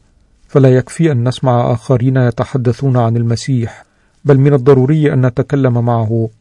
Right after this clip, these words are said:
بشكل شخصي. وهذه هي في الجوهر الصلاة. وواصل الأب الأقدس متوقفاً عند إجابة يسوع على سؤال شاول: "أنا يسوع الذي أنت تضطهده".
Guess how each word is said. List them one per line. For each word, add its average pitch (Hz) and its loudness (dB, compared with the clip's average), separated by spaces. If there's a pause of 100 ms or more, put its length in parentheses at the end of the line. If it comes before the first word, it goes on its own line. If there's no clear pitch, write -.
(240)
بشكل 120 -4
شخصي. 220 -12 (580)
وهذه 127 0
هي 127 2
في - -10
الجوهر 113 -2 (340)
الصلاة. 110 -6 (960)
وواصل 131 2
الأب 139 -2
الأقدس 139 -2
متوقفاً 131 -2 (260)
عند 123 0
إجابة 135 0 (100)
يسوع 135 -2
على 127 0
سؤال 127 -6
شاول: 110 -8 (360)
"أنا 147 2
يسوع 110 -4 (120)
الذي 127 0
أنت 143 -2
تضطهده". - -8